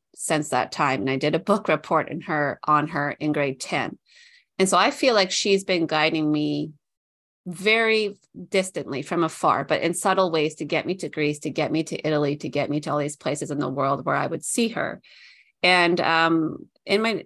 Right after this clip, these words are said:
in the beginning of my spiritual awakening around twenty thirteen, it's one of the first things I did was learn how to listen to angels and to trust my Holy Spirit, to trust my intuition. And it, I didn't go just from, like, A to Z, you know,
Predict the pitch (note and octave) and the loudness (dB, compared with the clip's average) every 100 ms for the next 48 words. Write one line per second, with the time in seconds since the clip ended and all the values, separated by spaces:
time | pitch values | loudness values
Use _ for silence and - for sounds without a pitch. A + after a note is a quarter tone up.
0 | _ - G3 G3 A3+ A#3 A#3 - G3 F#3+ | _ 0 2 4 2 2 0 -2 -4 -2
1 | F3+ F3+ F3+ E3+ D#3+ D#3+ E3 - E3+ E3+ | -2 -2 0 -2 -2 -4 -4 -2 -2 -2
2 | - D3+ - - F3+ E3+ C#3 D3+ E3+ E3 | -2 -4 -4 0 2 2 0 -2 -2 -2
3 | D#3 - D#3+ - E3 D#3+ D3 D3 D#3+ E3 | -2 -2 -4 -2 -2 0 0 0 0 2
4 | D#3+ D3+ D3+ D3 D3+ D#3 D3+ D3+ - D3+ | 2 0 0 -2 0 0 0 -2 -2 -2
5 | D3+ C#3 D3+ D#3 D3 D3+ - - C3 C3+ | 0 -2 -2 -2 -2 -4 -4 -2 0 2
6 | C3+ D#3 - - D#3 D3 D#3 F3+ - F#3 | 0 -4 -8 -6 0 0 -2 -6 -4 0
7 | D#3 D3+ - - _ _ _ _ _ _ | 0 -2 -10 -16 _ _ _ _ _ _
8 | F3+ E3 E3 D#3 D#3+ - C#3+ D3 C#3+ C3+ | 0 2 2 4 2 0 0 2 0 -2
9 | - D3+ D3+ D#3+ D3+ D3+ D3+ D#3 C#3 C#3+ | -4 -4 0 -2 0 -2 -2 -2 -2 -2
10 | E3 E3 D#3+ - - A2+ D#3+ - - G3+ | -2 2 2 0 -4 -2 -2 -4 0 4
11 | A#3 F3+ F3+ F3 D#3+ - D#3 D3+ D3 - | 4 6 4 4 -2 0 2 2 0 -6
12 | - E3+ D#3+ D3+ D3+ D3+ D3 D3 E3+ - | -4 -2 0 -2 -2 0 0 -4 -10 -6
13 | D#3 D3+ C#3+ D3+ | -2 -2 -2 -4